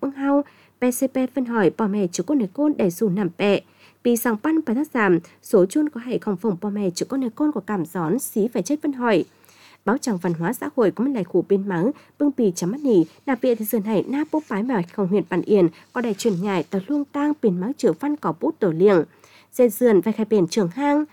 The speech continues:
bưng chính sách chòi dừa khai quang dê dườn, tảnh liềng bút bám mày, có tá khung hai đi, hạ bò mè chữa con này côn bảy khửn tẹt màn khu kiến thất rú. Lung, phường Quốc Khải, trưởng phong dân tộc huyện Văn Yên, Hà Hồ.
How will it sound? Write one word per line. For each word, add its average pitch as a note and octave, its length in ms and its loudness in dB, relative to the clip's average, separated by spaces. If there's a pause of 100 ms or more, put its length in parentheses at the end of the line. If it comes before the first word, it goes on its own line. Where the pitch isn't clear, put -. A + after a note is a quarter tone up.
(320)
bưng C#4 140 4
chính F#3+ 160 2
sách D4+ 180 -4
chòi G3 180 0
dừa F#3 220 4
khai G3 140 -4
quang G3 220 -4
dê F#3 60 -6
dườn, F#3 340 2
tảnh F3+ 300 -4
liềng G3 240 4
bút D4+ 120 -6
bám G3+ 180 -4
mày, G3+ 260 0 (220)
có B3 100 -4
tá B3 240 -2
khung A#3+ 100 -2
hai G3+ 180 -4
đi, G3 260 4 (140)
hạ B3 140 2
bò A#3 140 -4
mè A3+ 240 -2
chữa F#3+ 180 -2
con D4+ 120 0
này C4 100 2
côn D4 280 0
bảy F3 180 -2
khửn G#3 240 2
tẹt G3 260 -4
màn F#3+ 180 0
khu F3+ 120 -2
kiến E3+ 180 -2
thất D4 140 -2
rú. F3+ 300 4 (680)
Lung, C4+ 380 6 (340)
phường A3 300 6
Quốc D#4+ 200 -4
Khải, G3+ 260 0
trưởng F3+ 240 0
phong D4+ 200 -4
dân F3+ 160 -2
tộc G3 240 -2
huyện G3 120 -2
Văn G3 160 -6
Yên, G3+ 140 -2
Hà F#3+ 200 -8
Hồ. G3+ 220 4